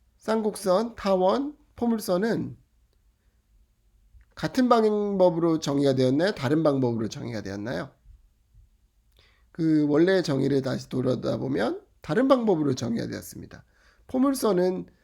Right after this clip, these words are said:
하나의 초점과 하나의 준선으로 정의가 되었고요.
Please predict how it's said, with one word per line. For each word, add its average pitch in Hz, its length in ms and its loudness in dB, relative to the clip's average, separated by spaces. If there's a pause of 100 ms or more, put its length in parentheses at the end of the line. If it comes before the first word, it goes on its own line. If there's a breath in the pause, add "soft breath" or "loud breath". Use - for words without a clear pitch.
(180 soft breath)
하나의 262 440 4
초점과 170 760 0
하나의 208 360 0
준선으로 160 680 0
정의가 123 300 -4
되었고요. 190 640 -6